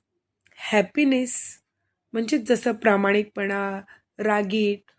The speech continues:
सुंदरता, प्रेमळता, आपण याला काय म्हणतो?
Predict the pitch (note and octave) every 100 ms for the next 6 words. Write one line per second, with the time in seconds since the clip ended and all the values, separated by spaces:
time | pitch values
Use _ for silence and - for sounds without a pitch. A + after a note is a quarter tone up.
0 | - - C4 A3+ A3 A3 G#3+ - G3+ G3+
1 | - _ _ - B3+ B3 A#3 A3 G#3+ -
2 | G3+ G#3+ _ _ _ _ _ - A3 B3+
3 | B3+ A#3 A3 A#3 A#3 A#3 A#3+ A#3 F#4 -